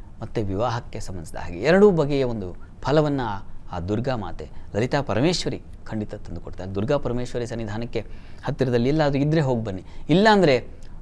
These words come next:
ದುರ್ಗಾ ಪರಮೇಶ್ವರಿ, ಕಟೀಲು ದುರ್ಗಾ ಪರಮೇಶ್ವರಿಗೆ ಒಂದು ಸಲ ಹೋಗಿ ಬನ್ನಿ. ಅದು ನಿಮ್ಮ ವೃತ್ತಿಯ ತೊಡಕನ್ನೆಲ್ಲ ನಿವಾರಿಸುತ್ತೆ,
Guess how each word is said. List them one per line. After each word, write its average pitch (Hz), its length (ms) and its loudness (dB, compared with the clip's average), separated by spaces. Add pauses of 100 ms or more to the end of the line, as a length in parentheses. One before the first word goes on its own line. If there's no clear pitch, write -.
(100)
ದುರ್ಗಾ 104 200 2
ಪರಮೇಶ್ವರಿ, 127 440 0
ಕಟೀಲು 196 380 8
ದುರ್ಗಾ 151 240 4
ಪರಮೇಶ್ವರಿಗೆ 120 580 -6
ಒಂದು 156 180 0
ಸಲ 117 220 -6
ಹೋಗಿ 120 400 0
ಬನ್ನಿ. 92 240 -4 (340)
ಅದು 135 160 4
ನಿಮ್ಮ 117 160 4
ವೃತ್ತಿಯ 117 500 0
ತೊಡಕನ್ನೆಲ್ಲ 110 600 0
ನಿವಾರಿಸುತ್ತೆ, 151 800 6